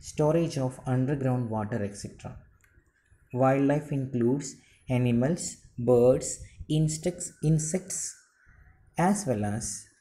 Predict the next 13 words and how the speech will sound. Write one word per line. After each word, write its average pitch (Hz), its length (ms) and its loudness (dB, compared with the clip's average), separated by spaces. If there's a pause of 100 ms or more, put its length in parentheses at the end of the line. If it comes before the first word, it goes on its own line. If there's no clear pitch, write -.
(100)
the 135 220 -4
aquatic, 165 460 -2 (100)
aquatic 156 680 -2
life 131 380 0
forms. - 460 -10 (3500)
They 131 80 2
provide 123 580 2 (680)
us - 360 -4
milk, 135 640 0
meat, 131 500 4 (1000)
hides 175 380 4
and 104 220 0
wool. 120 340 2